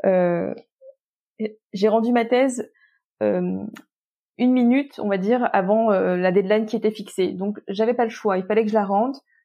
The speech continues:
Donc, jusqu'à la dernière minute, j'ai travaillé dessus, je l'ai relu, et donc je l'ai rendu avec vraiment une sensation de, voilà, c'est fait, je ne peux pas faire mieux. Donc, aucune frustration à ce niveau-là, puisque j'avais fait mon maximum. Le,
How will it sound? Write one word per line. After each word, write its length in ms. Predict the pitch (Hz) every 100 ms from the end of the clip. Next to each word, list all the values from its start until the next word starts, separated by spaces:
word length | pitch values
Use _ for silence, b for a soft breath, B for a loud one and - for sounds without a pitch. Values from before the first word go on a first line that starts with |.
| -
Donc, 100 | 190
jusqu'à 240 | 240 240
la 80 | 214
dernière 260 | 214 226 240
minute, 400 | 226 233 220 208
j'ai 180 | 180 226
travaillé 360 | 240 214 214
dessus, 260 | 214 - 226
je 80 | 208
l'ai 100 | 220
relu, 300 | 214 214 254
et 20 |
donc 160 | 233
je 80 | 208
l'ai 60 | 208
rendu 280 | 190 202 240
avec 180 | 202 190
vraiment 200 | 196 247
une 60 |
sensation 500 | 254 220 214 214 262
de, 100 | 233
voilà, 300 | 185 226 196 - -
c'est 120 | 240
fait, 280 | 240 233 262
je 100 | 220
ne 100 | 208
peux 140 | 214
pas 160 | 240 262
faire 220 | 247 226
mieux. 360 | 214 208 254 b b b b
Donc, 120 | 208 214
aucune 220 | 269 247
frustration 500 | 311 277 - 247 247
à 60 | 262
ce 60 | 254
niveau-là, 380 | 247 220 208 240
puisque 220 | 247 -
j'avais 200 | 202 190
fait 120 | 202
mon 120 | 233 196
maximum. 600 | 208 226 - 196 202 220
Le, 160 | 185